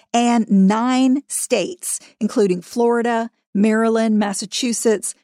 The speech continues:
Michigan, Mississippi, Nevada, Pennsylvania, Texas, and Washington. And there's also a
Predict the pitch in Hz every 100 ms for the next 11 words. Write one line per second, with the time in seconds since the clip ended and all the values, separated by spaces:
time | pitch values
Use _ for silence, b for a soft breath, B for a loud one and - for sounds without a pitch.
0 | - 208 233 247 233 233 202 190 185 -
1 | 269 - 240 233 233 208 220 240 240 233
2 | 226 220 b _ - 202 208 226 226 220
3 | 226 208 - 277 - - 233 - 214 202
4 | 196 202 208 202 185 - - - B B
5 | B - 339 427 208 202 214 240 240 -
6 | 254 262 269 247 233 - 233 233